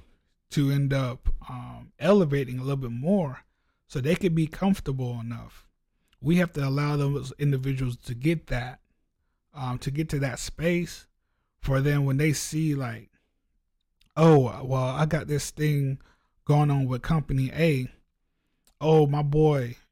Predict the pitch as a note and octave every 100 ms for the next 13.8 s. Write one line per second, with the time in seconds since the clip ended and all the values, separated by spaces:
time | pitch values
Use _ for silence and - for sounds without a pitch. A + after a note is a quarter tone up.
0 | _ - C#3+ C#3 C3+ C#3 C3+ E3 D#3+ D3+
1 | C#3+ C#3 B2+ D#3 D#3 C#3 - _ _ _
2 | _ _ C3+ D#3 B2+ - - _ D3 D#3+
3 | C3+ C#3+ C#3 - D#3+ D3 C#3+ D3 C#3 E3+
4 | C#3 - _ _ - B2+ - E3+ F3 F3+
5 | D#3+ C#3 E3 D#3+ D#3+ D#3+ - D#3+ G3 G3
6 | - - _ _ _ _ _ _ _ C3
7 | C#3 D#3 D3 C#3 C3 D3 - A#2+ A2+ A#2+
8 | - - - - - - _ - - B2+
9 | E3 D3 A#2 C3 - B2 B2+ B2+ - C3
10 | B2+ B2+ A#2+ A#2+ A#2 _ _ _ _ _
11 | _ - B2+ B2+ A#2+ A#2 A#2+ D#3 C3 A#2
12 | C3 B2+ B2 C3 C3 A#2+ C3+ F3 - C3+
13 | D#3 E3 D3 C3 F3+ E3 C#3+